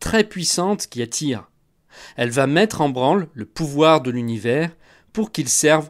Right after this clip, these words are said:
votre demande. Gardez en tous les cas à l'esprit que vous devez toucher votre subconscient d'une manière ou d'une autre.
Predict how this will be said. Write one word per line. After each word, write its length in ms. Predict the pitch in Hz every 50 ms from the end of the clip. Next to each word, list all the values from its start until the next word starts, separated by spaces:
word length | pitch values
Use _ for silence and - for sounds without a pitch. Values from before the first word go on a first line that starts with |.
| _ _ -
votre 340 | 117 120 123 120 - 127
demande. 400 | 113 110 107 104 101 95 98 - - _ _ _ _ _ _ _ _ _ - - - - - _ -
Gardez 340 | 123 175 185 180 190 254 247
en 80 | 190 170
tous 160 | - 220 214
les 120 | 190 175
cas 140 | 180 254 262
à 60 | 220
l'esprit 420 | 165 143 139 - - - 254 247 -
que 100 | - 139
vous 160 | 127 131 127
devez 300 | 120 143 151 147 190 196
toucher 800 | 190 _ - - - 220 185 - - - 147 170 233 240 226 - -
votre 380 | 123 120 127 127 - - 131
subconscient 760 | - - - 233 208 - - 170 151 - - - 214 247 226
d'une 180 | 156 143 135 135
manière 300 | 147 156 180 196 151 135
ou 60 | 123
d'une 200 | 113 113 113 107
autre. 300 | 92 - - - _